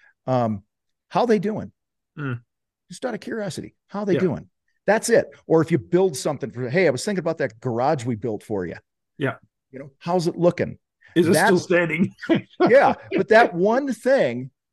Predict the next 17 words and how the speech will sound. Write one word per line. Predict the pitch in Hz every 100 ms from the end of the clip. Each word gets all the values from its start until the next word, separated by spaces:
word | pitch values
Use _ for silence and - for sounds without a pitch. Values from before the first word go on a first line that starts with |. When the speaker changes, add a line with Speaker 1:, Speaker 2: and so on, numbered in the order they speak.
| _
Speaker 1:
that | 160 180 143
one | 160 208 233
thing, | 196 226 190 143
we | 156
call | 175 180
it | 147
a |
U | 139 190
I | 190 185
T. | -
You | 123 127 160
do | 190
three | 151 - 151 220
of | 233
those | 208 196 170
a |
day, | 135 135 120 113